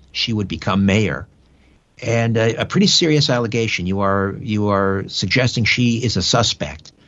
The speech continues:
She was a, she did carry and conceal. She was a permit holder, despite being um, an, a, a rabid anti-gun,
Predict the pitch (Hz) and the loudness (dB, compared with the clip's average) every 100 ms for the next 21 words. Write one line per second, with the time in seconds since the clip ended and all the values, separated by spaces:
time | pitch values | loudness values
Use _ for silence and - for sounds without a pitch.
0 | _ _ _ _ _ - - 104 98 113 | _ _ _ _ _ -2 0 2 2 2
1 | 113 104 101 - - - - - 101 131 | 2 0 -2 -6 -12 -12 -8 -4 0 0
2 | - 120 120 110 101 95 - 107 113 117 | 0 0 2 0 -2 -2 -2 -2 -4 -2
3 | 98 92 123 117 107 98 101 104 - - | -2 -2 0 0 0 -2 -2 -2 -2 0
4 | 110 113 - 104 98 92 78 - - _ | 0 0 0 0 0 0 -4 -16 -20 _
5 | _ _ - - - 92 90 92 87 85 | _ _ -20 -10 -4 -2 -2 -4 -6 -8
6 | - - - - - - - - 95 - | -10 -10 -10 -10 -8 -8 -8 -4 -2 -4
7 | - - 92 87 95 92 113 117 101 92 | -12 -6 -4 -2 -2 0 0 0 -4 -4
8 | 104 104 98 76 110 113 98 82 | -4 -4 -6 -6 -2 2 0 -2